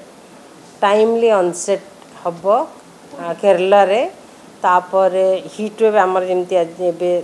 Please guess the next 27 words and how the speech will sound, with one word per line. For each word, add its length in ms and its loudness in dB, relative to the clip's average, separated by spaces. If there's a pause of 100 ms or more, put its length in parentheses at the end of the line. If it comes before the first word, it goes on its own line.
ଦେଇଛୁ 360 -4
କାଲି 300 -4
ପହରଦିନ 440 -6
ପାଇଁ, 220 -8
ଆଇସୋଲେଟେଡ୍ 540 -12
ଗୋଟେ 160 -10
ଦୁଇଟା 160 -10
ଜାଗାରେ 340 -6
heat 240 -12
wave 220 -10
ହେଇପାରେ। 500 -6 (640)
ଆଉ 180 0
ମ-, 300 -6
କେରଳାର 380 2
onset 400 -2
ହେଲା 300 -2
ପରେ 560 2 (640)
ଆମର, 400 4
ଅ, 520 4
ଓଡ଼ିଶାକୁ, 720 0 (160)
ଅ, 160 -2 (160)
progress 540 -2
କରିବାର 460 0
just 440 -2
ତିନି 180 -4
ଚାରି 200 -4
ଦିନ 180 -6